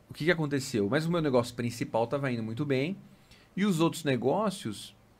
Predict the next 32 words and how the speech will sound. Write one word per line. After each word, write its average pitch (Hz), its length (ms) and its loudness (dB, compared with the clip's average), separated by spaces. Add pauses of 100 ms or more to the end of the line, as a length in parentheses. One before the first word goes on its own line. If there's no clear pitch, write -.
(300)
é, 104 380 2
a 135 100 4
grande 196 300 2
maioria, 175 380 2
assim, 190 160 -6
tava, 135 260 0
davam 127 340 4
lucro, 190 460 0
funcionavam, 165 1040 0 (320)
tinha 139 240 -4
um 160 60 -2
sócio. 190 680 0
Geralmente 139 360 0
a - 40 -12
gente 131 140 -12
colocava, 127 400 2
colocava 123 360 0
um 120 80 -2
sócio 120 360 0
pra 120 120 -4
fazer, 160 580 0
mas 123 180 -2
aquele 165 320 -2 (240)
coisa 165 220 4
de 170 140 0
empreender 165 500 2
de 156 100 -2
forma 147 260 0
serial, 143 540 4
mas 185 140 0
de 175 80 -4
forma 170 480 0